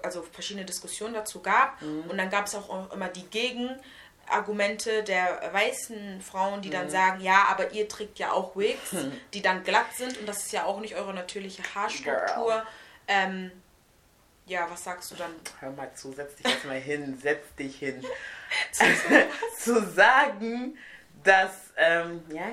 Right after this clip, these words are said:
Speaker 2: ihr trägt doch auch glatte Haare. First of all, es gibt so viele, ähm, schwarze Frauen oder from, ähm,
Speaker 1: People
Speaker 2: ähm,
Speaker 1: of Color.
Speaker 2: Genau, People of Color, ähm, die glatte Haare haben von Natur aus. Jetzt ohne Relaxer, sonst irgendwas,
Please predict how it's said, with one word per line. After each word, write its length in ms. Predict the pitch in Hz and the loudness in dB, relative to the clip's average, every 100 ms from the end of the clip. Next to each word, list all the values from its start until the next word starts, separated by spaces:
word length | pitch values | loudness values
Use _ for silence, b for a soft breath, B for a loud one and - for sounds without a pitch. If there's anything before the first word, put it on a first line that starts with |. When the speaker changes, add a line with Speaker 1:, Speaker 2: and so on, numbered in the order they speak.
| 190 | -8
Speaker 2:
ihr 120 | 180 | -10
trägt 280 | - 214 - | -10 -12 -10
doch 180 | 190 - | -8 -2
auch 260 | 175 202 | -2 -2
glatte 280 | - 202 214 | -4 -6 -4
Haare. 340 | 196 202 190 190 | -2 0 0 -2
First 320 | 185 190 190 | 4 2 4
of 60 | 170 | 2
all, 60 | |
es 140 | 151 - | 2 0
gibt 180 | 185 | -6
so 440 | 147 - 202 262 294 | -6 -4 2 4 2
viele, 760 | - 240 233 220 214 220 - - - | 0 -2 4 6 8 8 4 -2 2
ähm, 560 | 160 160 160 151 - - _ _ _ | 6 8 6 4 -6 -14 _ _ _
schwarze 600 | - - 175 202 - 180 | -16 2 6 6 6 -4
Frauen 640 | - - 170 190 190 190 190 | -8 2 8 10 10 6 0
oder 460 | 139 147 147 147 B B B | 0 4 8 6 B B B
from, 540 | - 156 151 147 139 - - | 0 2 2 0 -10 -12 -2
ähm, 560 | 139 135 135 127 123 156 - - - | 2 2 0 -6 -10 -14 -18 -18 -14
Speaker 1:
People 220 | - 214 208 | -8 -2 -2
Speaker 2:
ähm, 60 | |
Speaker 1:
of 80 | 196 | -2
Color. 260 | 214 208 208 | -6 -4 2
Speaker 2:
Genau, 260 | 160 151 | 4 6
People 280 | 143 185 180 | 4 0 -2
of 140 | 160 - | -2 0
Color, 480 | 190 185 190 214 214 B B B - | 0 4 6 6 2 B B B 2
ähm, 500 | 160 156 156 151 139 - _ _ _ - - - | 6 6 2 -4 -8 -18 _ _ _ -20 -16 -14
die 300 | 147 143 135 | -12 -14 -10
glatte 380 | - 151 170 139 | -6 -6 -6 0
Haare 240 | 165 170 | 2 2
haben 160 | 139 135 | -2 -4
von 160 | 131 151 | -4 0
Natur 400 | 143 143 180 147 | 0 0 2 4
aus. 320 | 127 127 - | 4 0 -6
Jetzt 300 | 131 151 - | 4 4 4
ohne 300 | - 220 220 | 2 4 6
Relaxer, 520 | 175 165 170 175 170 143 | 6 6 6 6 0 -2
sonst 360 | 156 170 - - | 0 -2 -4 -2
irgendwas, 500 | 151 151 143 139 | 0 2 4 4